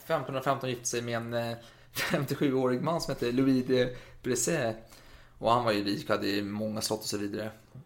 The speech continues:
Men hon var kanske inte så jätteöverlycklig över just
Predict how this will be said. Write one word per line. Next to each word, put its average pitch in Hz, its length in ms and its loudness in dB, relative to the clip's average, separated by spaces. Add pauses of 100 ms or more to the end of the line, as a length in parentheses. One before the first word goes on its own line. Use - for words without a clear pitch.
(100)
Men 120 460 -6
hon 123 160 -10
var 123 140 2
kanske 117 180 -2
inte 110 120 -6
så 107 80 -2
jätteöverlycklig 117 960 -2
över 110 200 -2
just 113 520 -6